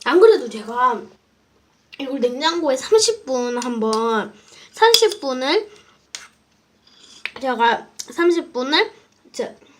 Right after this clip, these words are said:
그 삼십 분을 냉장고에 넣어놓고 왔는데,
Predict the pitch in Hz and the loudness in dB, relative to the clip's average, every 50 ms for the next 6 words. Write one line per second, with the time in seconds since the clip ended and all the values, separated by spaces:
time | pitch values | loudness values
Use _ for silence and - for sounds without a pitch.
0 | _ _ _ _ - - 220 - - - _ _ - - - 240 - - 330 349 | _ _ _ _ -10 -8 -8 -8 -10 -16 _ _ -10 -10 -10 -12 -12 -6 -6 -4
1 | 349 370 349 - - - 226 220 214 214 214 220 220 226 214 196 214 - - - | -4 -6 -8 -12 -8 -6 -4 -2 -2 -2 -2 -2 -2 -2 -2 -4 -6 -10 -18 -20
2 | - - - - - - - 247 247 262 277 294 285 285 262 240 220 208 214 208 | -20 -20 -20 -20 -20 -8 -6 -4 -4 -2 -4 -4 -4 -2 -2 -2 0 0 -2 -2
3 | 226 233 240 240 - 220 208 208 196 180 180 190 196 196 202 208 240 233 185 123 | -2 -4 -6 -6 -4 -2 -2 -2 -2 -4 -6 -8 -8 -6 -4 -4 -4 -4 -4 -6